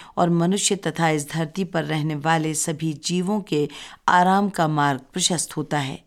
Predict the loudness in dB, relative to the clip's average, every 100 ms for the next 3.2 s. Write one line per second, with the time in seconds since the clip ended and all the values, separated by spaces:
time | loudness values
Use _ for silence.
0 | _ _ -20 -10 -2 2 2 2 2 2
1 | 4 4 4 2 2 4 2 2 2 2
2 | 2 2 2 2 0 -2 -2 -2 -2 -4
3 | 2